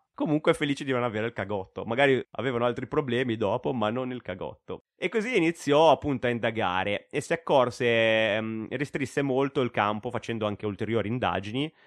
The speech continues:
a quella maledetta pompa dell'acqua a Broad Street. Cosa fece allora Jon Snow? Andò semplicemente dal sindaco e gli propose di levare la maniglia di quella maledetta pompa.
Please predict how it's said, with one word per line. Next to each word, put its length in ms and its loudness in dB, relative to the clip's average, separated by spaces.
a 100 -4
quella 320 2
maledetta 540 0
pompa 360 -2
dell'acqua 640 0
a 100 0
Broad 360 -4
Street. 640 -14
Cosa 220 0
fece 320 0
allora 220 2
Jon 200 -2
Snow? 400 -4
Andò 760 4
semplicemente 720 -4
dal 160 0
sindaco 680 -8
e 100 -8
gli 120 -6
propose 760 -2
di 180 -6
levare 500 2
la 100 2
maniglia 680 0
di 200 -8
quella 220 0
maledetta 500 -2
pompa. 520 -4